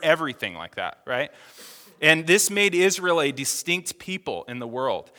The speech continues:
But it was very conditional, right? It was a very conditional covenant. It's, it was a law with blessings for obedience and curses for disobedience. And so you get that chilling scene on, in, in Deuteronomy twenty-eight on Mount Ebal,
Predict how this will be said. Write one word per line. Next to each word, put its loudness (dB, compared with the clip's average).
But 6
it 4
was 0
very 6
conditional, -4
right? 0
It -20
was -4
a 2
very 6
conditional -2
covenant. -2
It's, -10
it -2
was -4
a 4
law 6
with -2
blessings 6
for 4
obedience -2
and 2
curses -4
for -8
disobedience. -8
And -4
so 2
you 4
get 4
that 4
chilling 2
scene -2
on, -4
in, -2
in -2
Deuteronomy 0
twenty-eight -4
on -4
Mount -2
Ebal, -2